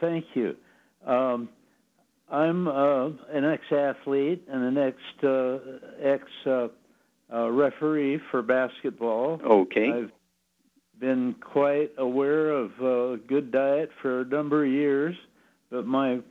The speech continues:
Speaker 1: weight had gotten up, and, uh, my brain was starting to not work well, and I met one of your, uh, distributors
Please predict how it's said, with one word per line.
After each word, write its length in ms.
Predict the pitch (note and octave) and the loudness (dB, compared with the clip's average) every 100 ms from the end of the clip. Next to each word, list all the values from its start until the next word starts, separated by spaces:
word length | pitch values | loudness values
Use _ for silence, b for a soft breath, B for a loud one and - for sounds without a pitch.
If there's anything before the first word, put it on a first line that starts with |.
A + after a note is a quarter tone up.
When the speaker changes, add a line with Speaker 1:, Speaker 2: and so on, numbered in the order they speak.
| A2 | -2
Speaker 1:
weight 340 | C3+ D#3 D#3 | 2 2 0
had 240 | C3 D3 | 0 0
gotten 380 | A2+ B2+ B2+ A#2 | 0 0 0 -4
up, 340 | B2 A#2+ D3 - _ _ _ _ - | -2 0 -2 -6 _ _ _ _ -10
and, 380 | A#2 A#2+ A#2+ | -6 -4 -2
uh, 300 | B2+ B2 B2 B2 b b b - | 0 0 0 -4 b b b -6
my 240 | B2 B2+ | -2 -2
brain 480 | A2 C#3 D3+ E3 D3 | 0 0 2 0 0
was 160 | C3 G2 - | -2 -2 -4
starting 440 | C#3 C3 C3 C3 - - | 0 0 0 -4 -6 -2
to 320 | C3 B2+ A#2+ | 0 0 -2
not 340 | C#3+ C#3 C3+ A#2 | -2 -2 -2 -2
work 380 | B2+ B2 - - | 0 0 -2 0
well, 420 | B2 A2 A#2+ C#3 _ _ _ _ - | 2 2 0 -6 _ _ _ _ -8
and 240 | A#2+ B2+ | -4 -2
I 200 | B2+ C3 | 0 0
met 340 | A#2 D3 C#3+ - | -2 0 -2 -2
one 260 | B2+ C3+ | 0 0
of 140 | C3 B2+ - | 0 -4 -2
your, 360 | C#3 C3 B2+ - _ - | 0 2 -2 -8 _ -2
uh, 140 | B2+ | -2
distributors 1000 | A#2+ B2 - - D#3+ E3+ C#3 G#2+ A2 D3 | 0 -4 -6 -2 0 2 2 2 0 -2